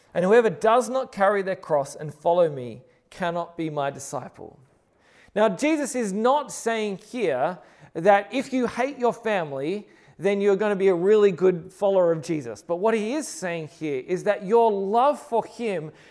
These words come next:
and your commitment for him has to be so far and beyond anything else that you have that everything else looks like hate. And that sometimes you will be making decisions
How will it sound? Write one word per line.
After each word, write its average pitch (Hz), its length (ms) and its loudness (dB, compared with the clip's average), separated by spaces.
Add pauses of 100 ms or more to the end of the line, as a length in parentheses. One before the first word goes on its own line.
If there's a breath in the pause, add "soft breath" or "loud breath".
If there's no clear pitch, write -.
(120 loud breath)
and 190 120 -2
your 202 120 4
commitment 220 640 -4
for 196 120 -8
him 190 300 -4
has 220 280 -6
to 190 60 -18
be 185 240 -4 (280 loud breath)
so 262 400 4
far 277 520 4
and 247 120 -2
beyond 202 480 0
anything 254 580 -2
else 196 300 0
that 196 160 -2
you 196 160 -6
have 160 460 0
that 185 200 -2
everything 247 500 -2
else 175 220 -4
looks 175 260 -6
like 143 220 -2
hate. 110 460 -12 (840 soft breath)
And 190 160 -2
that 240 100 0
sometimes 262 680 -2
you 240 120 -4
will 247 120 2
be 196 160 -4
making 220 420 -6
decisions 160 960 -10